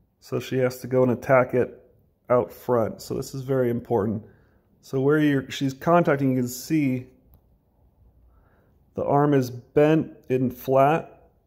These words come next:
So it's like a spatula. Her spine is straight, her back, everything is lined up very nice. Her eyes and vision is forward. Everything looks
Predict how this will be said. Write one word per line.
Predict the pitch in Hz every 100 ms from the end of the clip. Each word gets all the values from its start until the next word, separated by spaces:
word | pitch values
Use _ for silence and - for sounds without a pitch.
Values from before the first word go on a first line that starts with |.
| _ _ _ _ _ _
So | - 127
it's | 123
like | 131 127
a |
spatula. | - - 127 127 131 147 156 156 - _ _ _ _ _ _ _
Her | 123
spine | 127 - - 135 139 143
is | 131
straight, | 131 - 135 135 127
her | 123
back, | 117 120 120 127
everything | 117 131 131 139 131
is | 120
lined | 120 127 131 127
up |
very | - 127 120
nice. | 123 147 151 151
Her | - 95
eyes | 127 131 127
and | 127 123
vision | 131 135 135
is | 123 -
forward. | - 151 160 160 165 165 - _ _ _ _ _ _ _ _ - _ _
Everything | 135 143 139 139 127
looks | 131 120 - -